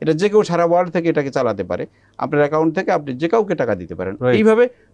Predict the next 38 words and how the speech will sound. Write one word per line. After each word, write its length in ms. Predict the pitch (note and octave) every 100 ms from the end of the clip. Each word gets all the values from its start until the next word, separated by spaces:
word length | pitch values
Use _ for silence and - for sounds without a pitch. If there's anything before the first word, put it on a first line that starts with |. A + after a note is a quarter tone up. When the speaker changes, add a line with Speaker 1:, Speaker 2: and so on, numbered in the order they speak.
| -
Speaker 1:
গভর্নমেন্ট 340 | D3+ G3 G3+ -
এই 120 | A3
বিষয়টা 400 | A#3 - A#3+ A3+
যদি 100 | G#3
বাধ্যতামূলক 640 | E3+ D3+ E3+ E3 D#3+ D3
করে 220 | - B2+
যে 100 | C3
যাওয়ার 260 | B2 C3 D3+
আগে 120 | E3
তোমার 180 | D#3 C#3
একটা 120 | B2
ব্যাংক 220 | G2 C3
অ্যাকাউন্ট, 440 | D3+ C#3+ C3+ A2 -
অ্যাকাউন্ট 360 | B2 C#3 C3+ A2
মাস্ট, 320 | G2+ E2 - _ _ _ D3+
এটা 360 | D3 G3 G#3+ D3
তোমার, 200 | C3+ C3
আহ, 220 | C3+ B2+ A#2+ - - -
মানে 240 | A#2+ A#2+ B2 -
প্লে-, 160 | D3+ B2+ -
প্লেনে 240 | E3+ F#3
ওঠার 240 | F3+ E3 D#3
আগে 140 | D3
এটা 240 | C3 C3 C3+
এনশিওর 280 | A#2 C3 A2
করতে 280 | F#2 - D#2+
হবে। 160 | E2 _ _ _ _
এইভাবে 340 | - A#3 A#3 A3+
করে 220 | A3 G3
যদি 180 | F#3 F3+
বিভিন্ন 300 | D#3+ D#3+ D#3+
পদক্ষেপ 400 | C#3+ C3 - B2
নেওয়া 200 | A#2+ B2+
হয়, 80 | E3+
আমার 200 | C3 B2
মনে 180 | A#2+
হয় 120 | A2+ G#2+
যে 180 | A2